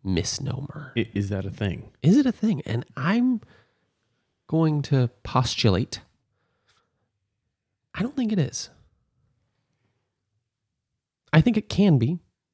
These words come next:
Speaker 1: but I don't think it is the end-all, be-all. I don't think the stamp, marker, emblem, embossed,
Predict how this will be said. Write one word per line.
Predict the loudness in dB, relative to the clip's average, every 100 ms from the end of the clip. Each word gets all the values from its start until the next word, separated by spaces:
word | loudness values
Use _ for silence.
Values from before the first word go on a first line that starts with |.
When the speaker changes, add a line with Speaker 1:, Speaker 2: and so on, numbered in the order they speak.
| _ 0
Speaker 1:
but | 4
I | 6
don't | 6
think | 4 4
it | 4
is | 4
the | 4 4
end-all, | 4 6 4
be-all. | 2 -2 -4 -8 2
I | 6
don't | 6 6
think | 4 4 0 -16 -20 -16 -8
the | -6
stamp, | -4 0 2 4 2 -4 -16 _
marker, | -2 2 2 2 0 -2 -2 _
emblem, | 0 0 2 0 0 -2
embossed, | -6 -10 -10 _ 0 0 0 -4 -6 -6